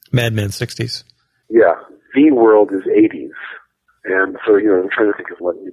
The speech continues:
Speaker 2: caps, you know, so we decided just to go with it, just go extreme with the, with the forties. The photographics, well, first we just wanted to go black and white. The network just was afraid of that, and everyone's terrified of, studios and networks are terrified of black and white for some reason.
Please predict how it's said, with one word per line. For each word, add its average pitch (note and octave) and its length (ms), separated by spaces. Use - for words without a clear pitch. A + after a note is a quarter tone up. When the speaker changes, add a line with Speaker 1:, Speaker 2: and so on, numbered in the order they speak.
Speaker 2:
caps, - 220
you - 100
know, E2+ 160
so - 80
we G2 100
decided - 260
just G2+ 140
to - 100
go F#2+ 160
with F#2 140
it, E2+ 180
just G#2 220
go F#2+ 100
extreme G2 680
with F#2 140
the, D#2 200
with G2 100
the - 80
forties. F2 380
The A#2 80
photographics, C3+ 680
well, C#3+ 240
first G#3 160
we D#3+ 60
just C3 140
wanted A2+ 180
to G#2 80
go - 40
black E2+ 240
and E2+ 100
white. D#2 280
The A#2+ 100
network A#2+ 460
just G2+ 160
was G2+ 200
afraid F#2+ 320
of E2+ 100
that, D2 420
and E2+ 360
everyone's G#2+ 360
terrified E2 420
of, - 140
studios C#3 360
and G2 80
networks F2+ 320
are - 160
terrified - 160
of - 120
black C#2+ 260
and - 80
white C#2+ 200
for - 140
some D2+ 180
reason. D2+ 320